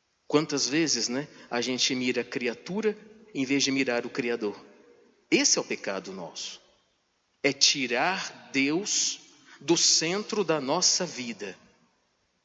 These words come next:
e colocar o outro, ou outras coisas, ou bens materiais. É isso.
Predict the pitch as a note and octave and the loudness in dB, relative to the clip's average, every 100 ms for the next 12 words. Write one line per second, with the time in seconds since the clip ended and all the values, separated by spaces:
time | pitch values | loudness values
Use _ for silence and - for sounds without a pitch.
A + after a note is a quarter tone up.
0 | - C3 - D#3 D#3+ D#3+ - A#2+ A#2+ - | -8 -6 0 2 2 0 0 0 0 -6
1 | - - E3+ F3 A#2+ - - - - - | -16 -8 0 2 2 0 -10 -14 -16 -20
2 | - - D#3 D#3 A3 - - - A2+ A#2+ | -20 -2 4 4 4 -2 -16 -4 2 2
3 | A#2 C#3 C#3+ - - A2 C3 - - - | 2 0 0 0 0 0 0 -6 -2 -2
4 | - - - - E3 G3+ C4 - - - | -4 -10 -4 4 4 4 -2 -10 -14 -14
5 | - A2+ A2+ B2+ B2+ B2 C#3+ F3+ D3+ C#3 | 4 6 6 2 0 0 2 2 0 0
6 | C3+ - - - - - _ _ _ _ | 0 0 0 -8 -20 -20 _ _ _ _
7 | _ - E3 E3 E3+ - - | _ 0 4 4 4 2 0